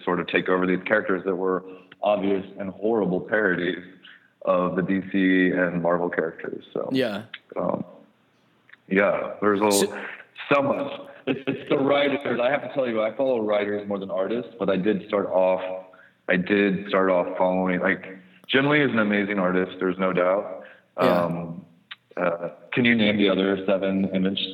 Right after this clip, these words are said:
Speaker 1: uh, artists?
Speaker 2: Uh, I think, uh, Todd McFarlane was one of them, right?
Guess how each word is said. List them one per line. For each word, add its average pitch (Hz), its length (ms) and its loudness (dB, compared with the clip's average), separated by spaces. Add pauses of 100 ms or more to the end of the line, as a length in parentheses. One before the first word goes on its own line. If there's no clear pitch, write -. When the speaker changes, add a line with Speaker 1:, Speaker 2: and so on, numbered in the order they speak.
Speaker 1:
uh, 98 40 -2 (600)
artists? 92 360 0 (580)
Speaker 2:
Uh, 147 500 2
I 139 140 2
think, 156 360 0
uh, 143 200 4
Todd 139 340 0
McFarlane 131 580 2
was 117 140 0
one 127 160 2
of 117 60 2
them, 110 120 0
right? 117 400 0